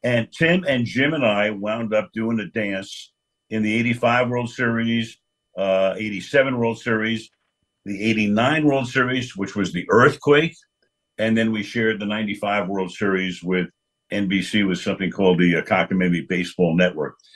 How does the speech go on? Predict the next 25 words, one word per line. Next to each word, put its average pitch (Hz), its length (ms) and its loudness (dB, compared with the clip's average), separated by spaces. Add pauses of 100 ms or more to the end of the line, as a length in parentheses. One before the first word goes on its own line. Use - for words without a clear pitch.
(360)
Um, 101 520 4 (400)
but - 220 0
Tim, 175 300 0
and, 123 180 -10 (200)
you 139 180 -4
know, 135 120 0
it's - 100 -2
so 127 200 4
funny. 156 160 4
I, 117 200 4
I - 20 4
think 120 240 -4 (260)
of 101 140 -6
so 147 180 4
many 135 200 6
things 127 320 0
with 101 160 0
Tim. 117 340 2
One 127 160 2
of 139 100 0
them, 107 140 0
of 90 120 -8
course, 104 280 -2
would 92 100 -2
be 101 300 2